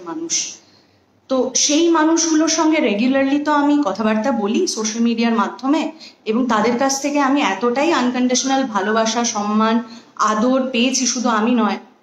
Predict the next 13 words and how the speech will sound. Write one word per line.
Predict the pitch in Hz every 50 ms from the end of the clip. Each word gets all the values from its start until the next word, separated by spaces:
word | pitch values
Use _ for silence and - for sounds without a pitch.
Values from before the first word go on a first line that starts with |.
| - -
দুনি, | 233 240 247 254 240 220
আমার | - 185 190 202 208
মেয়ে | 208 214 220 226 254 240 220 220 226 - - - - - _ -
এবং | 196 214 208 214 214 214
আমার | 214 202 196 208 214 208 208 202 196 202
চার | - - - 220 - -
পেয়ে | 233 240
সন্তান | 240 - 240 220 202 208 220 233 254
সন্ততিরা | 247 247 247 240 233 247 233 247 254 247 269 269 269 247
এতটা | 214 - 240 233 254 269
ভালোবাসা | 247 220 220 220 226 233 233 - 254
তারা | 247 247 226 240 240 -
পেয়েছে | 220 214 240 269 262 - - 196 -